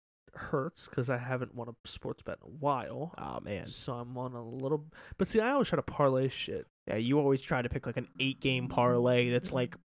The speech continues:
Speaker 2: plus eighteen thousand.
Speaker 1: And I just put, like, a bean on it, and I'm thinking to myself, "Okay, well, if I win it, then I win eighteen hundred dollars. If I lose, then I only lose a hu-,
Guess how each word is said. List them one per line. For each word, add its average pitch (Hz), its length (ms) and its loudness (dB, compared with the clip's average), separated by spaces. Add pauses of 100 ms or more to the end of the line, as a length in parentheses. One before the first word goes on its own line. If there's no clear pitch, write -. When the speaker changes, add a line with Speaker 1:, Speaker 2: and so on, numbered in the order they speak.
Speaker 2:
plus - 380 2 (100)
eighteen 131 480 0
thousand. 117 640 4
Speaker 1:
And - 80 2
I - 40 6
just 147 120 0
put, 202 80 6
like, 160 100 4
a 127 180 -2
bean 156 300 0
on 120 180 -4
it, 127 180 -4
and 147 120 -8
I'm 139 120 -4
thinking 147 180 -2
to 143 40 -4
myself, 139 260 -2
"Okay, 135 360 -2
well, 151 160 4
if 135 120 -4
I 127 120 2
win 139 260 0
it, 139 180 -4
then 135 100 -4
I 135 40 -2
win 139 200 -4
eighteen 139 260 -6
hundred 127 180 -2
dollars. 135 280 2
If - 80 -10
I 123 40 -4
lose, 135 340 -2
then 117 100 -10
I 127 40 -10
only 127 140 -8
lose 127 160 -4
a 120 80 -6
hu-, - 100 -12